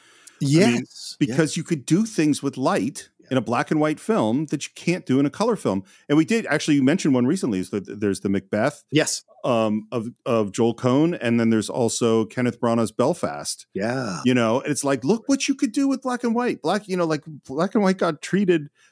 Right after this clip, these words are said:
Speaker 1: like it was, "Oh, we couldn't afford color. That's the way." No, black and white is beautiful
Speaker 2: Yeah.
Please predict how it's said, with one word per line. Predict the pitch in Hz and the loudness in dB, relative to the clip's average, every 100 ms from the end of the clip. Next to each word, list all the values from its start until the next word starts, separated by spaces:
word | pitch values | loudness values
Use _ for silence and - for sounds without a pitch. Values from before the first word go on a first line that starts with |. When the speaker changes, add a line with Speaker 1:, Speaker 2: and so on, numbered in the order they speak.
| - | -2
Speaker 1:
like | 151 143 | 0 0
it | 185 | -2
was, | 151 143 - - | 0 0 0 0
"Oh, | 156 | 2
we | 147 | 2
couldn't | 143 - 160 151 | 2 0 0 -2
afford | 127 139 127 | 0 0 0
color. | - 135 123 90 | 0 0 2 0
That's | 95 - | -2 -4
the | |
way." | 104 110 | -4 -2
No, | 185 233 | 0 -2
black | 123 165 247 | -2 -4 -2
and | 220 | 0
white | 190 | 0
is | 127 | -2
beautiful | 117 101 143 151 220 269 269 254 156 - - - _ | -8 -16 -14 -6 -2 2 2 2 0 -4 -14 -16 _
Speaker 2:
Yeah. | - | -14